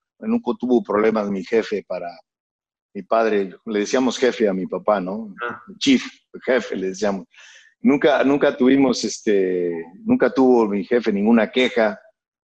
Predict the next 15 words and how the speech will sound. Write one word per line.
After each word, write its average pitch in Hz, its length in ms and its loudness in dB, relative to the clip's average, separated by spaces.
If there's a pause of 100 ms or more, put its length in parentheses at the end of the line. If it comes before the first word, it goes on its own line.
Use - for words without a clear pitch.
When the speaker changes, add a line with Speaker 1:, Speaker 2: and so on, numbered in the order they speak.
(300)
Speaker 1:
este, 92 460 -10
más 98 240 -4
cuando 101 280 2
alguna 113 280 2
vez 117 140 4
me 110 140 6
peleé 107 360 4
por 101 200 2
ahí, 107 200 4
porque 95 320 -6
sí, 113 120 -4
de 104 120 -2
repente 98 400 -2
me 95 120 -2
peleaba, 107 520 2